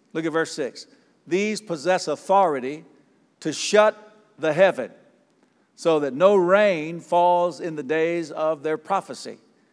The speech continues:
And they possess authority over waters to turn them to blood and to smite the earth with all plagues as often as they wish." Now, what does that remind you of?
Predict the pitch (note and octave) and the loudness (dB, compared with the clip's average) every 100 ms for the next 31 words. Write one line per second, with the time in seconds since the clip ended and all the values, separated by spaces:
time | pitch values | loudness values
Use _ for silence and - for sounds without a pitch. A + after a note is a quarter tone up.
0 | _ _ _ _ - D3+ D3+ D#3 D#3 D3+ | _ _ _ _ -10 -6 -4 -2 -2 -2
1 | C3 B2+ F3+ E3 C#3+ - G#3 G#3+ D#3+ C3+ | -6 0 0 0 -6 2 4 6 4 0
2 | D3+ - E3+ E3+ D3 C#3 B2 G3 A3 D3+ | -4 0 2 2 0 -2 0 4 4 2
3 | C3 D3 C#3+ - _ _ - D3+ F3 F#3+ | -2 -8 -14 -20 _ _ -8 -6 -2 -2
4 | F#3 E3 D#3+ - C3 A#2+ F3+ G3+ D3 C3 | -2 -6 -8 -10 -12 -4 2 2 2 -2
5 | D3 D3+ _ _ _ _ D#3 D#3 - C#3+ | -6 -14 _ _ _ _ -8 -8 -8 -10
6 | - D#3 F#3 G3+ - D#3+ F3 E3+ C#3+ C3+ | -10 -6 -2 -2 -2 -2 2 2 0 -8
7 | - _ _ _ D3+ D3 D#3+ F#3+ G3 F#3 | -16 _ _ _ -4 0 4 4 4 0
8 | - G#3+ F3 C#3 C#3 C3+ - - _ _ | 0 2 2 -2 -8 -12 -20 -20 _ _
9 | C#3+ D3 B2+ - D#3+ E3 D#3 E3 D#3 - | -2 -2 -2 -2 0 0 -2 -8 -10 -10
10 | C#3+ C#3 C#3 B2 A2+ C3+ C3+ B2+ B2 - | -4 -2 -2 -6 -10 -6 -6 -6 -10 -14
11 | G#2+ C3+ A#2+ G2 - B2 A#2+ D3+ C3+ C#3 | -10 -8 -8 -10 -12 -8 -6 -6 -6 -6
12 | A#2+ C3 B2+ A2 A2+ A2 G#2 | -6 -6 -8 -8 -10 -12 -14